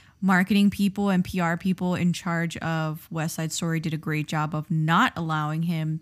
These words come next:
to sit down for long-form interviews, where that would definitely be a topic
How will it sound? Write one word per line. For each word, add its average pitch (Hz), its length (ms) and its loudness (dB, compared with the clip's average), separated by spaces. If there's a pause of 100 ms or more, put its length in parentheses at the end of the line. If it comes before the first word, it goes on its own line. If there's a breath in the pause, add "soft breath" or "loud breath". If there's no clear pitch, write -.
to 185 220 0
sit 180 280 -2
down 170 300 2
for 175 160 -4
long-form 160 760 -4
interviews, 170 680 -2 (400 loud breath)
where 214 260 4
that 196 500 4 (300)
would 185 240 4
definitely 180 460 4
be 160 200 0
a 147 40 -2
topic - 640 -6